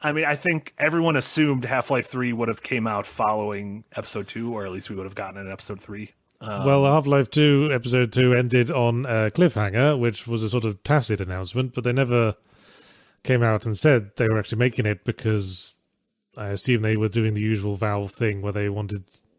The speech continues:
Speaker 2: you know, to just work on it in private and without ha-, having to live up to obligations.
Speaker 1: Yeah, yeah. Yeah, it's, like, a very different scenario than,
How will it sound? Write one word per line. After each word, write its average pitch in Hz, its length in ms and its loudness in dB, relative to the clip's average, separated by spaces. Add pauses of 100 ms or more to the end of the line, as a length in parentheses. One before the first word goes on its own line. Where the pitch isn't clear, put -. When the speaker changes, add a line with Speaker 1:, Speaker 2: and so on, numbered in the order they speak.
Speaker 2:
you 113 120 -8
know, 95 140 -6
to 92 60 -10
just 101 260 -6 (640)
work 117 240 0
on 113 100 2
it 107 100 -2
in 104 160 0
private 107 480 2
and 104 200 -4
without 104 300 -2
ha-, 101 320 -8
having 104 180 -6
to 101 80 -6
live 104 120 -2
up 107 80 -4
to 120 100 0
obligations. 104 680 0 (580)
Speaker 1:
Yeah, 135 400 2 (220)
yeah. 107 340 -6 (580)
Yeah, 196 220 4
it's, 151 140 2
like, 202 120 2
a 190 40 4
very 208 340 2
different 147 340 0
scenario 120 640 -2
than, 104 580 -8